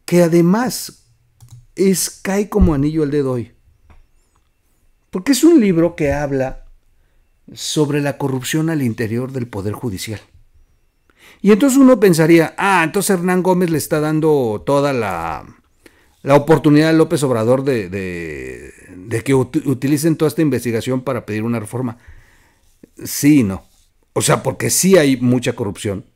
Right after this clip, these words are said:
una corrupción de muy alto nivel. Pero el tema es que la corrupción de la que habla Hernán no se resuelve con una elección de ministros ni de jueces,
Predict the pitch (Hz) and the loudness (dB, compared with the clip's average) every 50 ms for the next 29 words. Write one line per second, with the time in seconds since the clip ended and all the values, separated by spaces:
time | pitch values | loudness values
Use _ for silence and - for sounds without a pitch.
0 | _ _ _ _ - 107 104 123 120 139 120 87 - - 117 113 113 117 113 110 | _ _ _ _ -10 -8 -6 -6 -4 -6 -6 -6 -6 -4 -4 -2 0 0 0 2
1 | 117 131 143 143 139 127 123 120 123 107 98 92 85 85 - _ _ _ _ _ | 2 2 2 2 0 0 -2 -2 -4 -6 -4 -6 -8 -10 -12 _ _ _ _ _
2 | _ _ _ _ _ _ _ _ - 151 156 180 196 190 - - 311 302 220 151 | _ _ _ _ _ _ _ _ 2 4 6 6 6 4 4 4 4 4 4 2
3 | 117 - - _ _ _ - - - - _ _ _ _ _ _ _ _ _ _ | 2 -2 -8 _ _ _ -20 -20 -20 -20 _ _ _ _ _ _ _ _ _ _
4 | _ _ _ - 196 190 - - - - 254 - - 151 135 120 120 117 - - | _ _ _ -6 -4 -4 -2 0 2 2 2 2 0 0 -2 -2 -2 -4 -2 0
5 | 143 151 160 165 175 156 - - _ _ _ _ - 131 123 135 127 123 113 120 | 0 2 2 2 0 -2 -6 -10 _ _ _ _ -8 -4 -2 -2 -2 -2 -2 -4
6 | - 135 131 139 147 147 135 113 110 117 117 113 113 131 - - - _ _ _ | -4 -4 -4 -4 -2 -2 -2 -2 -2 -2 -4 -4 -4 -6 -10 -12 -20 _ _ _
7 | _ _ _ _ _ _ _ _ _ _ _ _ - 147 180 208 - - 254 220 | _ _ _ _ _ _ _ _ _ _ _ _ 2 4 4 6 6 6 6 6
8 | 185 160 143 - 160 180 185 175 175 - - 135 131 139 151 160 160 156 131 120 | 6 4 2 4 4 4 4 4 0 -2 -2 0 0 2 2 2 2 2 2 0
9 | 110 120 - 131 135 139 139 139 131 123 117 120 143 160 147 - - 135 139 123 | -2 -2 -2 -2 0 0 2 2 2 2 4 4 4 2 0 -2 -2 -2 -2 0
10 | 120 113 101 101 95 - 147 139 - - - - - - - | 0 0 -2 -2 -2 0 -2 -2 -2 -4 -12 -18 -20 -20 -20